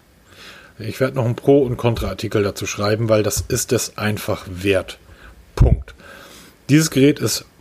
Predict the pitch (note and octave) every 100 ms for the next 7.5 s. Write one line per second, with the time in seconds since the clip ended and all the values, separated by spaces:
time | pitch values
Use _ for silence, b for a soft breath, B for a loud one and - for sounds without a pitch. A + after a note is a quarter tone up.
0 | - - B2+ C#3 G2+ G2 - A#2+ A#2+ C3
1 | A#2 A#2 - A2 A2 A#2+ A#2+ A#2 A#2 A2
2 | G#2+ A2+ G2 G2 - G#2 G#2+ G2 G2 G2
3 | F#2 F#2+ - G#2+ A#2+ A2+ - D3 C3+ -
4 | - A#2+ A2+ - D#3 D3+ C#3 - B2+ A2
5 | G#2 - - A#2 C3+ A#2 A#2 - - A2
6 | - - G2+ - A2 G#2+ G#2 A2+ A#2+ B2+
7 | - - G#2+ G#2 G2